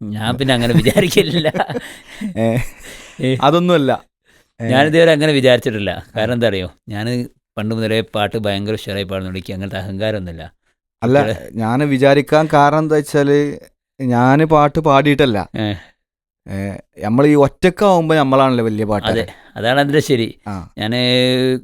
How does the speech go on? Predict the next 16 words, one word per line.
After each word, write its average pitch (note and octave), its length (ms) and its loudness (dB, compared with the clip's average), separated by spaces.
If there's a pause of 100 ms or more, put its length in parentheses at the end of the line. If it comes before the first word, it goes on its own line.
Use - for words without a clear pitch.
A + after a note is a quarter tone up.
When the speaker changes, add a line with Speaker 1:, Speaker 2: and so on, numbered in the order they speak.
(120)
Speaker 1:
കുട്ടികൾക്ക് D3 360 0
പാടി C3+ 260 4
കൊടുക്കൽ C3 340 0
പോലുമില്ല. G2 340 -4
Speaker 2:
അതെ. - 360 -16
Speaker 1:
കാരണം A2+ 120 -4
എന്റെ A#2+ 180 2
പാട്ട് B2+ 300 2
കേട്ട് C3+ 160 2
പിന്നെ B2+ 240 -2
കുട്ടികൾ A#2+ 320 -2
അസൂയായിട്ട് A#2+ 540 -2
എന്റെ A2 160 -4
വേക്ക് G#2+ 220 -6
കൂടുതലെന്ന് G#2+ 460 -6
കരുതിയിട്ടേ, F2+ 300 -10